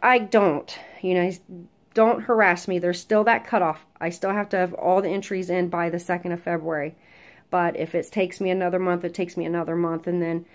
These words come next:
you know, we'll go from there. I will draw probably,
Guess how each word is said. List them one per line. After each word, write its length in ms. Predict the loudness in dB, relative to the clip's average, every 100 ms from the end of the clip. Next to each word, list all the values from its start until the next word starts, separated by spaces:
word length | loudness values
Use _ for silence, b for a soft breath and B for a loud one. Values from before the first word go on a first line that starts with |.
| b b b -8
you 140 | -4
know, 140 | -4 -4
we'll 120 | -4
go 180 | -2 -2
from 220 | -2 -2
there. 300 | -2 -2 -6 b b
I 240 | 4 4 4
will 380 | 4 6 6
draw 640 | 4 2 6 8 8 8 6
probably, 880 | 2 2 4 6 4 2 0 -2